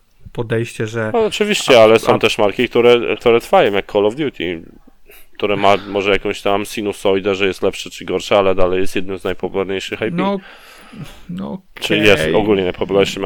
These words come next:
Speaker 2: I P?
Speaker 1: Jasne, ale pogadamy za pięć czy dziesięć lat,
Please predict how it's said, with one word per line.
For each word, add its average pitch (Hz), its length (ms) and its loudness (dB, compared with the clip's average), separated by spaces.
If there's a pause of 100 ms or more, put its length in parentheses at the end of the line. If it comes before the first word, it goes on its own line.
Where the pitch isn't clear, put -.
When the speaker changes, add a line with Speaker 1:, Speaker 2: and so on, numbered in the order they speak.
Speaker 2:
I 87 200 -10
P? - 60 -16 (500)
Speaker 1:
Jasne, 143 880 0 (460)
ale 135 480 -2 (120)
pogadamy 139 460 -2
za 131 140 -6
pięć 131 340 -8
czy - 120 -16
dziesięć 113 400 -12
lat, 110 360 -14